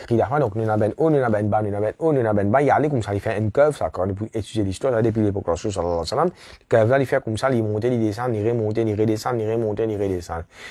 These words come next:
Maintenant, pour une prochaine, une moudjadid qui peut venir par devant, c'est nous avons Imam Mahdi. Nous avons Imam Mahdi qui, lui, pour refaire conquête, euh, Masjid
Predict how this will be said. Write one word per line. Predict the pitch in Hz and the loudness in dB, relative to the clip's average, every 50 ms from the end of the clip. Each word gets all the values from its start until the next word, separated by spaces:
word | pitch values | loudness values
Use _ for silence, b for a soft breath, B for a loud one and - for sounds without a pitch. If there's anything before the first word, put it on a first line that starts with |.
| B B B | B B B
Maintenant, | 123 123 127 147 190 214 220 - B B B B B B B B B B _ _ _ _ _ _ _ - | 0 2 2 2 0 0 0 -4 B B B B B B B B B B _ _ _ _ _ _ _ 2
pour | 139 139 143 143 | 2 4 4 4
une | 135 123 | 2 0
prochaine, | 113 - 131 147 156 143 - 151 127 120 | 0 2 2 4 4 4 2 0 0 0
une | 113 117 120 | 2 2 4
moudjadid | 123 127 117 143 131 127 127 110 | 4 4 6 4 4 4 2 0
qui | - - | -2 -2
peut | 107 117 113 | 0 2 2
venir | 107 104 113 117 123 147 185 220 - - | 2 2 0 0 0 -2 -4 -6 -8 -4
par | - 110 110 | -4 -2 0
devant, | 110 110 101 92 85 85 92 98 - _ _ _ b b b b b b b b | 0 0 0 0 -2 -4 -6 -6 -8 _ _ _ b b b b b b b b
c'est | b - - - 135 127 135 147 - | b -8 -4 0 0 0 0 -2 -2
nous | 113 113 113 | -4 -4 -4
avons | 98 95 | -4 -4
Imam | 113 101 92 98 | -2 -2 -2 -2
Mahdi. | 95 85 - - 95 95 90 - _ - - _ _ _ _ _ _ _ _ _ - - _ - | -2 -2 -2 -2 -4 -4 -4 -6 _ -20 -20 _ _ _ _ _ _ _ _ _ -20 -20 _ -12
Nous | 95 95 | -10 -8
avons | 87 - 104 | -6 -4 -2
Imam | 107 95 95 | -2 -2 0
Mahdi | 92 87 92 107 131 139 | -2 -2 0 0 0 0
qui, | - 127 | 2 2
lui, | 123 135 151 143 | 2 2 2 0
pour | 120 123 107 | 0 0 0
refaire | 107 127 - - 139 123 | 0 0 0 -2 -4 -4
conquête, | - 127 117 - - 151 165 - b b b b b b b b b b _ _ _ _ - 95 | -4 -6 -6 -4 -4 -4 -4 -6 b b b b b b b b b b _ _ _ _ -8 -6
euh, | 92 92 92 82 - - - | -4 -4 -4 -6 -8 -6 -4
Masjid | 110 104 101 107 101 98 107 131 151 | -2 -2 0 0 0 0 0 0 0